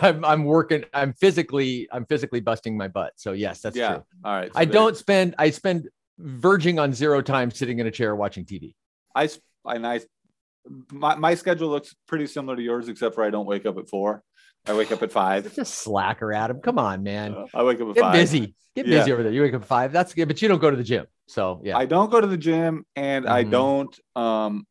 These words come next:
Speaker 2: I don't look at any forums, and pretty much all of my free time is dedicated to doing research and thinking about other ways to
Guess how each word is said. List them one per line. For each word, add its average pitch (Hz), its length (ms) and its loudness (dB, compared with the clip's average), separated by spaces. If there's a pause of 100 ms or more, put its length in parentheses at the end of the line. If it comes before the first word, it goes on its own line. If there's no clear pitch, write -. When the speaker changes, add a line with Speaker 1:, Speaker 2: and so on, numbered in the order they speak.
Speaker 2:
I 113 100 0
don't 127 480 -2 (600)
look 113 200 -2
at 117 160 -4
any 117 220 -4
forums, 107 600 -4 (720)
and 110 600 0 (260)
pretty 190 220 0
much 175 240 2
all 147 160 4
of 135 60 -4
my 131 120 0
free 139 180 -4
time 123 280 -4
is 107 160 -4
dedicated 113 600 -2
to 113 80 -8
doing 107 220 -4
research 104 680 -2
and 92 360 -6
thinking 104 340 -8
about 92 300 -2
other 98 200 -4
ways 90 500 -6
to 87 300 -6